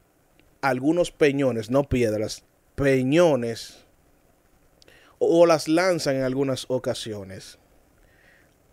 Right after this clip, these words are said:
El quince de mayo, la delincuencia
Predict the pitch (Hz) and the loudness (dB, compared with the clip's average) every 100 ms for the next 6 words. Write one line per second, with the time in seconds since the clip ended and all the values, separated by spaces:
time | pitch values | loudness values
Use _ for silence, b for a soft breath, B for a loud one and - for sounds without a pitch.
0 | _ _ _ _ _ _ _ _ _ _ | _ _ _ _ _ _ _ _ _ _
1 | _ - 143 135 - 214 208 190 175 170 | _ -4 -2 -2 -4 -4 -2 -2 -2 0
2 | 175 165 156 151 - - 117 127 123 117 | -2 -2 -2 -4 -6 -16 -8 -6 -4 -4
3 | 117 113 113 139 170 156 - 147 143 | -4 -6 -2 -2 -4 -8 -6 -6 -6